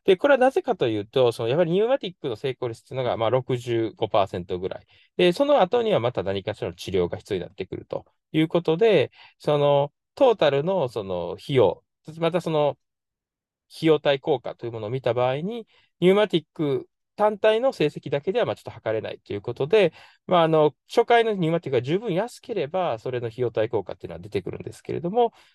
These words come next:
高くなればなるほど、まあ、最初から成功率も高いバックルやピーピーブイをやった方が、あの、費用対効果が高かったというような結果になっているというふうに、まあ、あの、理解してもらったらいいかと思います。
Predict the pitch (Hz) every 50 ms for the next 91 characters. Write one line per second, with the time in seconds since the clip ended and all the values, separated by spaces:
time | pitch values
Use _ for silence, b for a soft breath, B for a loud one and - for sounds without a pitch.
0 | b b - - 202 196 196 - 190 170 165 160 151 147 147 139 147 147 165 170
1 | 180 220 214 202 _ _ _ _ _ _ _ - 185 156 - 156 131 127 - 131
2 | - - 117 123 151 175 - _ - 139 123 120 - 120 110 - 104 95 98 95
3 | - - 120 - - 95 101 127 127 - _ _ - - 98 92 - _ - 107
4 | 107 127 175 202 202 160 117 - - _ _ _ - 127 120 120 113 113 107 104
5 | 92 98 113 123 - - 120 123 - 156 147 139 143 208 233 214 196 b b b
6 | b b b b - 107 101 95 90 - 110 101 92 - 90 85 - 92 92 -
7 | - 76 - - - - 85 - - _ - - - - 123 - - 104 107 107
8 | 117 139 - - - _ - 202 202 - - - _ _ - - - _ - -
9 | _ _ _ _ _ _ - 120 104 101 - - 120 139 175 196 190 185 - b
10 | b b b b b - 107 80 73 - - - - _ _ - 120 98 - -
11 | - - - - - - - - - 190 - - - - - 131 - - - -
12 | - - _ _ - _ _